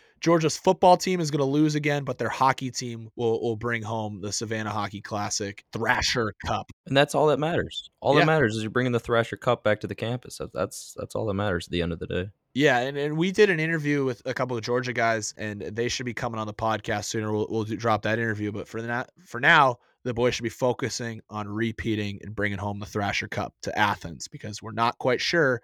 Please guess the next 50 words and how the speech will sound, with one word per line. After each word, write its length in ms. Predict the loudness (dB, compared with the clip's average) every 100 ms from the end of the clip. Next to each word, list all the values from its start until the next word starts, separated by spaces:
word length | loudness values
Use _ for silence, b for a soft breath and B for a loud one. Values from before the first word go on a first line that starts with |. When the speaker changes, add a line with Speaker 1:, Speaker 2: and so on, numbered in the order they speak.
| _
Speaker 1:
the 60 |
college 260 | -4 -2 -2
football 280 | -6 -4 -4
playoff 640 | 2 2 4 0 -4 -14 _
trophy 420 | -4 -2 -2 -4
is 100 | -4
gonna 140 | -6 -4
make 180 | -6 -6
it 120 | -8
to 100 | -8
Athens. 600 | -8 -10 -14 -18 -18 -18 _ _ 2
Moving 240 | 2 4
along, 440 | 4 6 6 4 2
that, 140 | 2
so 100 | 6
that's 160 | 6 8
our 80 | 6
game, 420 | 6 4 4 -2 2
game 200 | 4 8
of 80 | 8
the 80 |
week 320 | 8 8 4 0
is 160 | -2
the 140 | -2 -4
Savannah 320 | -2 -2 -2
Hockey 280 | -2 -2 -4
Classic, 360 | -6 -6 -6
but 100 | -4
we've 140 | -4 0
got 180 | -2 0
plenty 300 | 0 0 0
of 100 | -2
games 340 | -4 -4 -6
for 120 | -4
you 80 | -4
to 100 | -2
check 320 | -2 -2 -2 -2
out. 280 | -2 -4 -8
Division 300 | 0 0 0
two 240 | 4 8
action, 420 | 8 8 4 -2 0
we 80 |
got 120 | 0 2
a 40 |
couple 200 | 4 6
of 80 | 4
B 140 | 4 8
Y 160 | 8
U 180 | 8 2
games. 480 | -2 -6 -8 -12